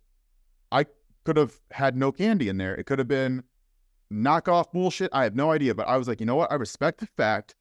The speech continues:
that you were walking around selling candy to random people that you've never met. I respect that so much. I will buy this fucking candy from you." Like, legitimately. I, like, that's how much I respect that, because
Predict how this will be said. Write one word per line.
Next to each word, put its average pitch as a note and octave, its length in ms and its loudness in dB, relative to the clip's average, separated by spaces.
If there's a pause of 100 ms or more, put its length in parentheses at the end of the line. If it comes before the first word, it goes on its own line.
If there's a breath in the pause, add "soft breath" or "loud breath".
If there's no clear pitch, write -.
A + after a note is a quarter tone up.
(340)
that G2 140 -2
you C3+ 160 0
were C#3+ 80 2
walking A2+ 400 -2
around A2 540 0
selling D3+ 440 0
candy D3+ 380 -2
to G2 80 -4
random A2 400 -2
people A2+ 300 -4
that F#2+ 100 -2
you've F2 140 -10
never G#2 240 -2
met. G#2+ 320 -2 (480)
I A2+ 40 0
respect F3+ 300 0
that - 160 -2
so D3 220 -2
much. D3 340 -2
I A#2+ 80 4
will A#2 140 0
buy F#2+ 240 4
this G2 160 -2
fucking G2 260 -2
candy D#2+ 300 -4
from D#2 240 -8
you." - 80 -12 (500)
Like, G#2 160 2 (160)
legitimately. A2 720 0 (260)
I, G2 180 4
like, G#2 280 2
that's A#2 180 4
how C3+ 80 -2
much B2+ 180 0
I A2 60 4
respect G2 400 -4
that, D#2+ 240 -6
because G2+ 400 -2